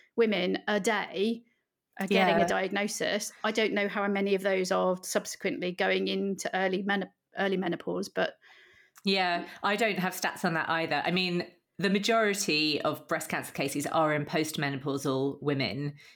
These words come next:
Speaker 2: It's
Speaker 1: Mm.
Speaker 2: less common for women to be premenopausal.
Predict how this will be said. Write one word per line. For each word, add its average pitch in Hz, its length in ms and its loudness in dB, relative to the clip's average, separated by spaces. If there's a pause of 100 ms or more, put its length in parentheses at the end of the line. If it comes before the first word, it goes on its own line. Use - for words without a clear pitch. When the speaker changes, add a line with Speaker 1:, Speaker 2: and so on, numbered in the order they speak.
Speaker 2:
It's 160 240 -2
Speaker 1:
Mm. 170 140 6
Speaker 2:
less 185 580 0
common 147 560 -4 (100)
for - 120 -4
women 147 220 0
to - 100 -6
be 143 100 2
premenopausal. 131 880 -2